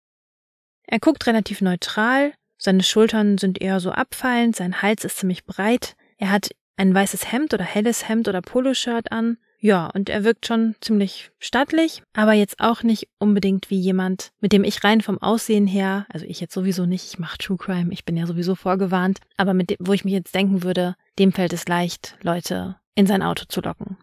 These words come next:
sagen wir's mal so. Also muss er wahrscheinlich wirklich eine sehr freundliche, zugängliche und auch charismatische Ausstrahlung gehabt haben.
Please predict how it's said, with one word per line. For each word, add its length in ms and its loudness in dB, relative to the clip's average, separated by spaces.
sagen 240 -4
wir's 140 -12
mal 140 -10
so. 180 -14
Also 420 -2
muss 200 2
er 100 2
wahrscheinlich 380 -2
wirklich 220 -2
eine 140 0
sehr 280 -4
freundliche, 540 2
zugängliche 640 -2
und 220 -6
auch 300 -12
charismatische 720 -8
Ausstrahlung 580 -8
gehabt 340 -8
haben. 360 -6